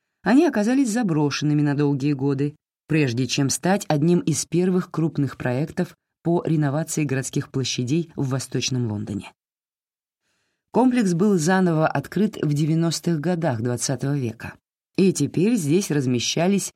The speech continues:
семьсот тридцать три квартиры, в которых проживали состоятельные владельцы и арендаторы. За железными воротами высотой в пятнадцать футов,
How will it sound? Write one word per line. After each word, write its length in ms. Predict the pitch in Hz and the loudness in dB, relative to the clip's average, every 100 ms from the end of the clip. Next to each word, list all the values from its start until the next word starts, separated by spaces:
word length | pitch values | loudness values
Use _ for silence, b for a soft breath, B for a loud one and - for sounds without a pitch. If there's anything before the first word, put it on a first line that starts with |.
| _ - | _ -8
семьсот 560 | - 175 151 - 208 - | 0 0 2 0 -2 0
тридцать 360 | 180 180 170 | -2 -2 -4
три 140 | 151 165 | -4 -4
квартиры, 600 | 160 170 - 123 - - _ _ _ _ _ | -4 -8 -6 -8 -8 -12 _ _ _ _ _
в 60 | - | -2
которых 420 | 156 180 226 247 | 0 2 0 0
проживали 540 | 175 156 143 147 190 | -2 0 0 2 2
состоятельные 880 | 180 165 - 151 147 127 127 131 127 | 2 -2 -2 0 0 0 0 0 0
владельцы 680 | 113 120 117 107 147 170 - | 0 -2 -2 -2 -2 -2 -4
и 180 | - 160 | 0 0
арендаторы. 640 | 139 139 127 104 - 104 - _ _ _ _ _ _ _ _ _ | 0 -2 -4 -4 -8 -14 -14 _ _ _ _ _ _ _ _ _
За 160 | 131 135 | -2 0
железными 580 | 127 143 156 147 139 143 | 2 2 2 2 2 2
воротами 540 | 127 131 185 147 127 | 0 0 0 0 0
высотой 560 | 120 - 127 165 160 143 _ | 0 -2 -2 0 0 -2 _
в 120 | - - | -10 -4
пятнадцать 600 | 151 156 139 - - - | -2 0 -2 -2 -6 -4
футов, 440 | 202 196 120 | -4 -2 -4